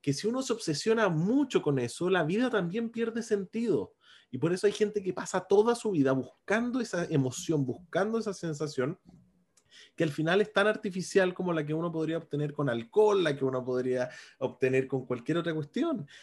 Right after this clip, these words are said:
Porque la, el fin de la vida, por lo menos a mí la sensación de que me da la película, y acá te, te paso la pelota, José Miguel, el fin de la vida parece ser que es simplemente vivirla, ¿o no? Ahí está la riqueza.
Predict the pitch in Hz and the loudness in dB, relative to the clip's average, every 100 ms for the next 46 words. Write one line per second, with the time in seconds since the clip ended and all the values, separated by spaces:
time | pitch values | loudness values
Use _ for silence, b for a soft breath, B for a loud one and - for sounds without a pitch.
0 | B _ 131 143 135 120 147 123 - - | B _ 0 4 4 4 2 0 -2 0
1 | 403 392 - 123 185 190 135 151 151 131 | 0 2 2 4 4 2 0 -4 -4 -4
2 | 117 131 151 135 143 131 110 113 139 139 | -2 0 2 2 0 -2 -8 -6 -2 -2
3 | 127 123 131 131 165 151 123 117 110 120 | 0 0 0 0 -2 0 2 2 0 -2
4 | - 113 - 120 120 131 120 120 139 123 | -4 -6 -4 -4 -2 0 0 2 0 -2
5 | 110 123 139 139 139 B B B 113 110 | -8 -4 -2 0 -2 B B B 0 0
6 | - 262 269 113 175 226 160 139 151 170 | 0 2 2 2 0 0 0 0 -4 -4
7 | 175 196 - 175 - 214 226 226 233 156 | -4 -4 -4 -6 -6 -4 0 0 4 8
8 | 262 185 92 82 - _ 107 123 165 - | 10 10 6 -2 -12 _ -4 0 0 4
9 | 190 - 180 131 101 90 - 262 - - | 2 2 -2 -2 -2 -4 0 0 0 -12
10 | - | -16